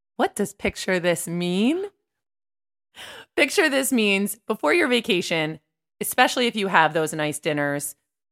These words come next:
take a picture of yourself in each of the outfits on your phone.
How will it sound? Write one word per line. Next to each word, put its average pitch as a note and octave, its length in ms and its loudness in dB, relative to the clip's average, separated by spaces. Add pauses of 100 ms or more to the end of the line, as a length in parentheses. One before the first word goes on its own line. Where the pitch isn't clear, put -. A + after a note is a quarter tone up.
(480)
take D4+ 240 -2
a G4 60 0
picture E3 600 0 (480)
of E3+ 120 2
yourself F3+ 500 2
in E3+ 140 -4 (120)
each A3 300 -2
of G#3+ 100 -2
the G#3 160 -2
outfits - 460 0 (140)
on F#3+ 200 4
your G#3 180 2
phone. E3 320 0